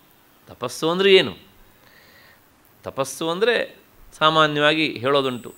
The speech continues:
ದೇಹದಂಡನೆ, ಮತ್ತು ವಾಗ್ದಂಡನೆ, ಮತ್ತು ಮನೋದಂಡನೆ, ಇವೆಲ್ಲವೂ ಸಹ ತಪಸ್ಸು ಅಲ್ಲ ಅಂತಲ್ಲ, ಹೌದು. ಆದರೆ ತಪಸ್ಸು ಅನ್ನೋದಕ್ಕೆ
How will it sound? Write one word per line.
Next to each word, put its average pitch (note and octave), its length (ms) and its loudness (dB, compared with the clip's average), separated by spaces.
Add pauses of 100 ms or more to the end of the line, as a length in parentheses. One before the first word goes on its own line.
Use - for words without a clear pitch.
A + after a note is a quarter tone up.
(140)
ದೇಹದಂಡನೆ, B2+ 720 2 (840)
ಮತ್ತು - 520 -6
ವಾಗ್ದಂಡನೆ, C3+ 840 2 (480)
ಮತ್ತು A#2+ 340 -2
ಮನೋದಂಡನೆ, B2+ 880 4 (480)
ಇವೆಲ್ಲವೂ D#3 360 0
ಸಹ E3 200 -4
ತಪಸ್ಸು - 520 -6 (240)
ಅಲ್ಲ E3 200 0
ಅಂತಲ್ಲ, G2+ 540 -6
ಹೌದು. A#2+ 340 2 (840)
ಆದರೆ D3 500 -2 (480)
ತಪಸ್ಸು G#3+ 520 2
ಅನ್ನೋದಕ್ಕೆ E3+ 840 0